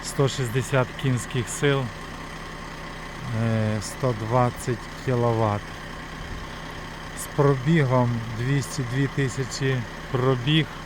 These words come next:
оригінальний, стопроцентний, підтверджений і на Car Info. Машина бралася від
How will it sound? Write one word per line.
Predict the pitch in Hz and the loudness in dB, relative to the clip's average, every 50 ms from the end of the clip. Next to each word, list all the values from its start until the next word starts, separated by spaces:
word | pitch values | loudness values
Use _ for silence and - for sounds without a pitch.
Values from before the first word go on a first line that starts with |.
| - - 131 | -6 0 2
оригінальний, | 127 127 131 127 120 127 135 139 147 151 147 143 139 127 120 113 107 | 4 4 4 4 4 2 2 4 4 6 4 4 2 2 0 0 -2
стопроцентний, | - - - - 143 135 127 - 135 135 131 - - - 151 147 143 - - - 110 107 107 104 101 - - - - - - - - - - - - - - - - | -2 -4 -2 2 2 2 2 2 2 2 2 0 0 2 2 2 2 0 -2 -4 -2 0 0 0 -2 -4 -8 -10 -10 -10 -10 -10 -12 -12 -12 -12 -12 -12 -12 -6 0
підтверджений | - 143 120 - - 147 135 147 151 147 143 127 123 117 131 139 135 135 135 135 135 127 123 110 104 - - - - - - - - - - 147 147 | 0 0 0 0 0 2 4 6 8 6 6 4 2 0 0 2 2 4 4 4 4 2 0 -2 -6 -10 -12 -12 -12 -12 -12 -12 -12 -10 -4 0 2
і | 139 | 4
на | 135 139 139 131 - - | 6 6 6 4 4 6
Car | 151 143 139 139 156 156 - 151 | 6 6 6 6 4 0 0 0
Info. | 135 131 127 113 - - - 165 170 170 175 175 175 165 131 123 120 | 2 2 0 -2 -4 -2 2 4 6 8 8 6 6 4 0 -2 -2
Машина | 123 - - - - 151 147 139 139 135 | -2 -2 -2 -2 0 0 2 2 2 2
бралася | 127 135 143 143 139 135 135 127 117 - - 135 | 4 4 6 6 8 6 6 4 2 2 0 0
від | 120 127 127 | 2 2 0